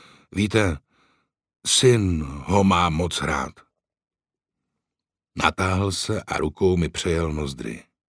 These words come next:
Oči se mu začaly plnit slzami. V tu chvíli jsem ho měl skoro rád. Budeš v pořádku,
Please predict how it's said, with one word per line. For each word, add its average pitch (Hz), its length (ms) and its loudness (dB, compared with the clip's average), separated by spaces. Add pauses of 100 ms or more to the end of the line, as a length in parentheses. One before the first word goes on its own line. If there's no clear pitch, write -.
(1040)
Oči 95 360 0
se 85 160 -2
mu 69 140 -6
začaly 80 400 -6
plnit 76 380 -4
slzami. 65 600 -8 (1400)
V - 40 -16
tu 139 100 0
chvíli 147 460 2
jsem 123 220 0
ho 123 120 4
měl 120 520 2 (720)
skoro 151 480 4
rád. - 260 -4 (1900)
Budeš 98 360 -2
v - 40 -18
pořádku, 98 840 -4